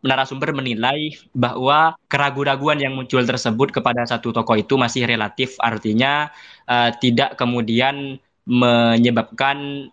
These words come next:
orang tersebut dengan sendirinya keluar dari firqoh An-Najiyah. Juga ada penegasan dari narasumber barusan bahwa,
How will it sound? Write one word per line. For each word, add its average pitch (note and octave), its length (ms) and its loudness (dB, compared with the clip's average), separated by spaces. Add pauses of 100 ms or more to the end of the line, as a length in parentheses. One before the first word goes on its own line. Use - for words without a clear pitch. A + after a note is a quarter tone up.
orang A#2+ 240 0
tersebut A2+ 480 -2
dengan A#2+ 240 0
sendirinya A#2+ 800 0
keluar A#2+ 400 2
dari G#2+ 240 -2
firqoh A2+ 480 -4
An-Najiyah. G2+ 560 -2 (480)
Juga C3+ 480 2
ada B2 240 -4
penegasan A#2 480 -4
dari A2+ 240 -4
narasumber G#2+ 560 -2
barusan A2+ 400 0
bahwa, A2 560 2